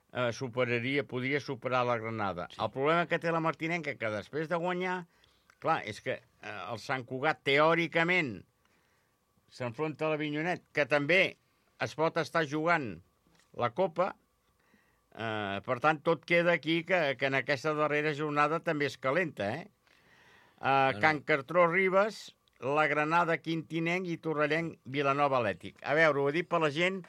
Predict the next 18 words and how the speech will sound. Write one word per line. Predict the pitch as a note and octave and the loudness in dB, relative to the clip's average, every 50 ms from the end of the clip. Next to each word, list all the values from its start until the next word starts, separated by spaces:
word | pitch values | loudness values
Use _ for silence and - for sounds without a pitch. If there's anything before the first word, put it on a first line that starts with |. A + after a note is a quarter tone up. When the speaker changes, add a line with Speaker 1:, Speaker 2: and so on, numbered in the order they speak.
| _ _ _ - - | _ _ _ -10 -4
Speaker 2:
La | A2+ A#2 G2+ G2+ | -4 -4 -2 0
festa, | C3+ D3 C3 - E3 E3 D3+ - _ _ _ _ _ _ - | 0 -2 0 4 2 2 2 2 _ _ _ _ _ _ -6
diumenge | A#2 C3+ C#3 C3 C#3+ D3 D3 D#3 D3+ | -2 -2 0 0 0 0 0 0 2
hi | C#3 | 2
haurà | C#3 C3+ C3 | 4 2 2
Speaker 1:
Sí. | B2+ C3 | 2 0
Speaker 2:
festa | B2+ A#2+ - C#3+ | -2 2 2 2
a | |
Torrelles. | C3+ C3+ B2+ B2+ A#2+ G#2+ F#2+ - | 2 4 4 4 4 2 2 2
Speaker 1:
Ara | C#3+ E3+ G3+ G3 | 4 4 4 2
posem | G3+ F3+ F3+ D#3 F3+ G3+ G#3+ G#3 F#3 - - _ _ _ _ _ | 2 -2 -2 2 2 2 2 0 -4 -14 -18 _ _ _ _ _
que | - D3+ | 0 0
el | D3+ | 0
Vilanova, | C#3+ D#3 D3+ D3+ D3+ D#3+ E3+ E3+ F3 F3+ F3 E3 D#3+ D3+ D3 C#3 B2+ B2 B2 _ - | 2 2 0 2 2 2 2 4 4 2 4 4 4 4 2 2 0 -4 -6 _ 0
que | C#3+ | 0
el | C#3 C#3 C3+ C3+ C3 C3 B2+ B2 B2 A#2+ A2+ A#2 | 2 2 2 0 0 0 -2 -2 -2 -4 -6 -8
Puigdàlber | C3+ C3+ B2 B2 D#3 D#3 D3 D3 C3+ A2+ | -10 -8 0 2 2 2 2 2 0 0
guanya, | G#2 G2 F#2 F2+ F2+ G2+ B2 E3 | 0 -2 -2 -4 -6 -8 -8 -10